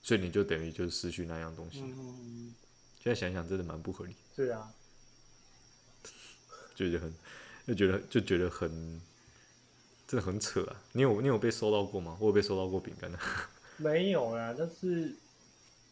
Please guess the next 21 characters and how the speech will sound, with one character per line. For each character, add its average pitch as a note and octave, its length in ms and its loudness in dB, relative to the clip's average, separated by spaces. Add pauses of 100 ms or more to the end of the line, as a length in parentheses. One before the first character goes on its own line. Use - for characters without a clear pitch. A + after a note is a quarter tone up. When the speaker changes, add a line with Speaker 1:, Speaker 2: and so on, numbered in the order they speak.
(220)
Speaker 2:
就 E3 80 -6
是 E3+ 220 -4
怎 D3 100 -6
么 A2+ 120 -6
讲， A2 200 -12 (240)
他 F3+ 80 -10
们 F3 160 0
收 D#3+ 380 6
都 D#3+ 100 6
是， D#3+ 300 -2 (1600)
呃， B2+ 760 -2 (1900)
我 B2+ 180 -4
其 E3 160 -4
实 E3+ 120 0
没 C3+ 140 0
什 C3+ 80 -2
么 B2 120 -4
违 A2+ 120 -4
禁 B2 200 -4
品 A#2 240 -14
的。 - 840 -4